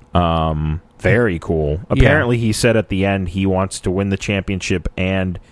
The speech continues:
Speaker 1: get his citizenship and move to California.
Speaker 2: Wow.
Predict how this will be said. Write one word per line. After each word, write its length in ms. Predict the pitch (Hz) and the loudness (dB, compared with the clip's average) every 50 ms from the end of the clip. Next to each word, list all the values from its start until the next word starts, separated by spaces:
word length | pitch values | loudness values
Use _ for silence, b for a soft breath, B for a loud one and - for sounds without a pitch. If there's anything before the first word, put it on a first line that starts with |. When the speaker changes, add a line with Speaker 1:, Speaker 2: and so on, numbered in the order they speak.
| b b b b b b b - | b b b b b b b -2
Speaker 1:
get 200 | 117 107 104 - - | 2 2 2 2 2
his 160 | 104 92 - | -2 -2 -2
citizenship 760 | - - 104 104 110 98 - 95 87 87 - - 92 82 - | 0 0 0 0 0 -2 -2 -6 -6 -4 -2 -2 -2 -2 -2
and 80 | 87 85 | -2 -2
move 160 | 87 85 80 | -2 -2 -2
to 80 | 87 80 | -4 -6
California. 800 | - - 78 80 78 - - 92 90 87 82 78 69 69 80 - - - _ _ _ _ _ _ _ - | -4 -2 -2 -2 -4 -4 -4 -4 -4 -2 -4 -4 -4 -4 -4 -6 -8 -18 _ _ _ _ _ _ _ -4
Speaker 2:
Wow. 300 | 123 117 117 113 107 | -2 -2 -2 -2 -6